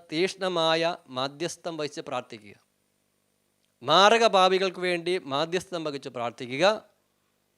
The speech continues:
അവർ ദൈവത്തെ കണ്ടുമുട്ടാൻ വേണ്ടി ഏത് രീതിയിലുള്ള ശുശ്രൂഷ ചെയ്യാൻ വേണ്ടി പറ്റുമോ? ഒരു പുസ്തകം കൊടുക്കാൻ വേണ്ടിയാണോ പറ്റുന്നത്? അത് ചെയ്യുക.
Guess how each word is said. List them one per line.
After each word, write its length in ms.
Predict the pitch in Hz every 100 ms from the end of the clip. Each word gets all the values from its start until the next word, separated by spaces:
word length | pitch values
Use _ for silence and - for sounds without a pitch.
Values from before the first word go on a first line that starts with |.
| _ _ _ -
അവർ 220 | 156 226
ദൈവത്തെ 460 | 180 196 226 254 247
കണ്ടുമുട്ടാൻ 580 | 180 185 185 180 165
വേണ്ടി 480 | 165 160 156 139 - _ _ _ _ _ _ -
ഏത് 340 | 143 214 254
രീതിയിലുള്ള 420 | 233 196 190 185
ശുശ്രൂഷ 420 | 180 147 - 175 180
ചെയ്യാൻ 180 | 156
വേണ്ടി 120 | 156 143
പറ്റുമോ? 300 | 131 131 131
ഒരു 60 |
പുസ്തകം 340 | 156 143 196 185
കൊടുക്കാൻ 320 | 175 175 170
വേണ്ടിയാണോ 280 | 170 165 143
പറ്റുന്നത്? 440 | 135 135 120 101 - _ _ _ _ _
അത് 100 | 156
ചെയ്യുക. 420 | 196 160 135 107